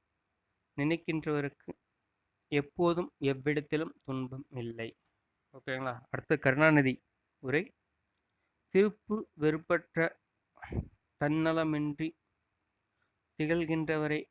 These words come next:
பின்பற்றி நடப்பவர்களுக்கு எப்போதுமே துன்பம் ஏற்படுவது இல்லை."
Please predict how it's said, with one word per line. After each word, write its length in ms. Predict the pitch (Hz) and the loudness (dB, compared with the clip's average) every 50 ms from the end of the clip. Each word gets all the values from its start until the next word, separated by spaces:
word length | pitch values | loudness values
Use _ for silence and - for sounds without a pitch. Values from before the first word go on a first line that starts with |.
| _ | _
பின்பற்றி 760 | _ 147 151 156 156 - _ 165 156 147 - _ - 160 - - - | _ -2 -2 -2 -2 -2 _ -4 -4 -4 -6 _ -6 -6 -6 -6 -4
நடப்பவர்களுக்கு 920 | 139 131 127 131 - - 131 131 127 127 127 127 123 - _ _ - 151 - - _ _ _ - - - - _ _ _ _ _ _ _ _ _ _ _ _ | -4 -4 -4 -4 -6 -6 -4 -4 -2 -2 -4 -4 -6 -6 _ _ -12 -12 -12 -12 _ _ _ -12 -12 -12 -12 _ _ _ _ _ _ _ _ _ _ _ _
எப்போதுமே 760 | - 131 131 131 - _ 156 156 147 147 147 151 160 165 - - | -6 -4 -4 -4 -4 _ 0 0 2 2 -2 -2 -4 -4 -8 -14
துன்பம் 440 | _ - 135 139 139 135 139 - - _ | _ -6 -4 -4 -2 -4 -4 -6 -6 _
ஏற்படுவது 640 | 147 131 123 123 - 131 123 123 123 117 117 120 | -6 -6 -6 -4 -6 -6 -6 -4 -6 -6 -6 -8
இல்லை." 280 | 113 113 110 110 117 - | -10 -10 -12 -14 -14 -14